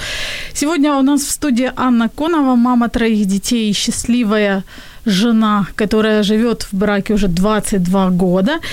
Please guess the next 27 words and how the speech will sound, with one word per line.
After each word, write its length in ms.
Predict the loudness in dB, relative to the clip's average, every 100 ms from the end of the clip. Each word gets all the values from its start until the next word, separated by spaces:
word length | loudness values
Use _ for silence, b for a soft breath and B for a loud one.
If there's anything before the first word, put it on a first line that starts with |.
| B
и 200 | 0 2
Елена 300 | 2 0 -2
Кольная-Данилюк, 1500 | -2 0 2 2 2 0 0 0 2 2 2 2 0 -2 -4
тоже 260 | -2 0 0
счастливая 540 | 0 -4 -2 0 2
жена, 320 | 2 2 2 2
мама 320 | 2 2 0
троих 340 | -2 -2 -2
детей, 340 | -2 -2 -2 -4
психолог 640 | -2 -2 -2 -2 -2 -2 -6 -6
и 120 | -4
психотерапевт. 840 | -2 -2 -2 -2 0 0 0 0
Дорогие 320 | 0 0 0
радиослушатели, 720 | 0 0 0 -2 -2 0 0 -2 B B B B B B -6
присоединяйтесь 920 | -2 0 0 0 2 2 0 0 -4
к 80 | 0
нашей 420 | 0 2 0 0 0
беседе. 640 | 0 -2 -2 -2 0 0
Я 120 | 0
смотрю, 480 | 0 0 0 0 0
что 460 | -2 -2 -2 0 0 B B B B B -8 -8 B -6 -4
пишут 240 | 0 0
нам 180 | 2 0
после 280 | 0 -2 -2
песни: 440 | 0 0 0 -2 -4 -2
«Угу». 580 | 0 0 0 0 0
<laughs> 40 | -2